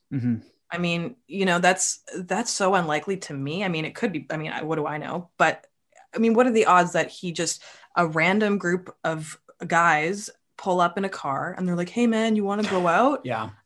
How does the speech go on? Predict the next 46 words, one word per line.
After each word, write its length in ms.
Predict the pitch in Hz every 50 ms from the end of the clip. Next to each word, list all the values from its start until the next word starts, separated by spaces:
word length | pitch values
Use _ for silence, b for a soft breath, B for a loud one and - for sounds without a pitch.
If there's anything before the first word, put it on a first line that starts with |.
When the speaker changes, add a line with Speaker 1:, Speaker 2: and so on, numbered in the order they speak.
| _ -
Speaker 2:
It 80 | - -
doesn't 240 | 311 294 277 277
happen. 320 | 233 - 214 254 269 151 147
Speaker 1:
Yeah, 200 | 143 139 139 131
Speaker 2:
Like 120 | 131 135 135 135
Speaker 1:
it 60 | 131
doesn't. 300 | 151 143 135 127 135 117
Yeah, 140 | 123 127 127
you're 240 | 113 120 123 120 117
right. 260 | 107 110 110 107 104
It 100 | 101 90 -
Speaker 3:
No. 60 | 110
Speaker 1:
doesn't 280 | 104 101 120 101 85
work. 220 | 92 92 101 - -
Like, 300 | 101 95 113 113 - - 147
I, 240 | 143 127 120 135 127 -
I'm 180 | 139 139 127
thinking 380 | 127 - - 165 156 - 165 143
Speaker 2:
It 60 | 139
Speaker 1:
of 80 | 127 120
my 160 | 127 120 113
own 80 | 113 123
Speaker 2:
doesn't 160 | - 247 247
work. 120 | 220 247 277
Speaker 1:
experiences, 420 | - 107 110 107 - 113 98 101
and 220 | 110 110 107 110 90
I 220 | 101 113 113 - _ _ -
can't 400 | - - 143 139 135 123 - - _ _ -
remember 520 | 131 123 117 117 117 113 110 110 120 113
a 60 | 104 95
time 460 | - - 131 120 117 113 107 104 101 - B B B B B
where 140 | 131 123 113
I 20 |
would, 200 | 113 113 - - _ b b b b b b _ _ _ _ _ _ -
uh, 320 | - 120 107 101 95 95 -
where 180 | 120 120 117
I 20 | 110
get 220 | 101 - 131 123
in 40 | 117
a 40 | 117
car 240 | - - 113 113 110
with 100 | 110 98
a 60 | 98
group 280 | 87 - 107 104 -
of 80 | - 107
sh-, 140 | - -